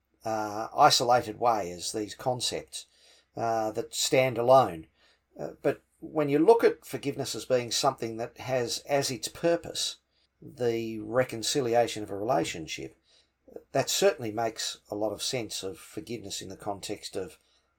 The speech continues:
the forgiveness that God gives us. Um, and, uh, it also has a, a, a great value in remembering that the purpose of forgiveness is to restore a relationship. So, th-,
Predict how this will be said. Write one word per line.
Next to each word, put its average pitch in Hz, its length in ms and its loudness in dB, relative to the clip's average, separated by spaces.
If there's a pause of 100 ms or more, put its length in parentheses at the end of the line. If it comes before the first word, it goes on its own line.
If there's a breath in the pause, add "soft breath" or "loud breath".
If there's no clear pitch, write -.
(160)
the - 40 -10
forgiveness 104 500 -8
that 85 200 -12
God 98 360 -6
gives 87 280 -10
us. 147 380 -4 (460 soft breath)
Um, 95 540 -10 (140)
and, 107 460 -6 (100)
uh, 110 240 -4
it - 300 -12
also 110 480 0 (120)
has 113 320 -4
a, 107 260 -2 (600)
a, - 420 -8
a 117 60 -4
great 127 380 0
value 98 600 0 (140)
in 113 200 -10
remembering 113 680 -2
that 117 300 -2 (560)
the 123 80 -4
purpose - 540 -2
of 95 100 -10
forgiveness 90 600 -12
is 101 260 -12
to 107 280 -6
restore 107 580 -4
a 92 60 -6
relationship. 95 720 -10 (440 loud breath)
So, 127 240 8 (120)
th-, 107 120 -6